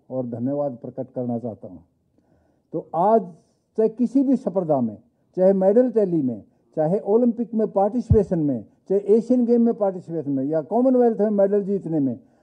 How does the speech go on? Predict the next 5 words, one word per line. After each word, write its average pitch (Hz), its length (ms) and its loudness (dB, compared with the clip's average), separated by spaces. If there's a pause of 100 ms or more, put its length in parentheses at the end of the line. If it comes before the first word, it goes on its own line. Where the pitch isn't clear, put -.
(480)
हरियाणा 220 360 4
का 226 140 -2 (120)
एक 262 300 2
तिहाई 165 380 4 (1500)
खिलाड़ी 185 580 0